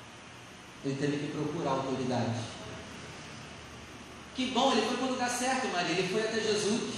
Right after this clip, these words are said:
Mas era pro demônio já ter sido expulso em casa. Não é à toa que Jesus disse: "Ó geração incrédula e perversa, até quando eu vou estar com vocês?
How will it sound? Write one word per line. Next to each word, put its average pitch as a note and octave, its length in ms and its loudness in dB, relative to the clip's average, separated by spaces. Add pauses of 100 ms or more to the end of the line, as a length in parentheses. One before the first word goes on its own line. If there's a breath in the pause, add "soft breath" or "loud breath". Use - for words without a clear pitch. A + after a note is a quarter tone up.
(1300)
Mas E3 220 2
era F#3 220 6
pro F#3+ 160 4
demônio F3+ 260 0
já F3+ 100 2
ter F3+ 120 0
sido F3 200 0
expulso D3+ 840 4 (440)
em D3+ 140 0
casa. A2 480 2 (1300)
Não D#3 140 2
é E3 40 4
à E3 180 4
toa F3+ 160 6
que F3+ 140 0
Jesus F#3+ 320 4
disse: F3+ 280 2
"Ó F3+ 120 4
geração D#3+ 420 0
incrédula D#3+ 420 -2
e D3 60 -2
perversa, C3+ 760 2
até G#3 200 4
quando C#4 200 6
eu C4+ 80 6
vou A#3+ 80 4
estar A#3+ 220 4
com A3 60 0
vocês? A3+ 680 2